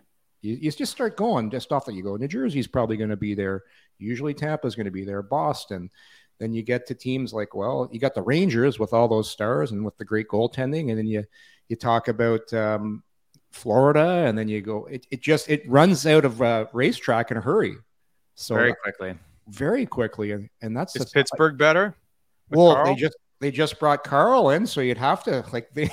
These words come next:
Speaker 1: <laughs> you'd have to think with all those players, they're making the playoffs 'cause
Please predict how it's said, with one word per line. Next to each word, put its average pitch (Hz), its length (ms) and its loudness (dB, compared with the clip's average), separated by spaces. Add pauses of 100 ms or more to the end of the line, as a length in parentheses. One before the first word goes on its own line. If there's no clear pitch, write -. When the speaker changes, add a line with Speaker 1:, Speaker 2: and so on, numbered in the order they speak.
(400)
Speaker 1:
<laughs> - 400 -20
you'd 160 140 -2
have 190 220 6
to 202 80 2
think 196 280 -2
with 160 160 2
all 156 160 6
those 139 180 0
players, 170 340 -2
they're 131 140 -6
making 196 280 -6
the 104 40 -8
playoffs 107 580 -10
'cause - 360 -16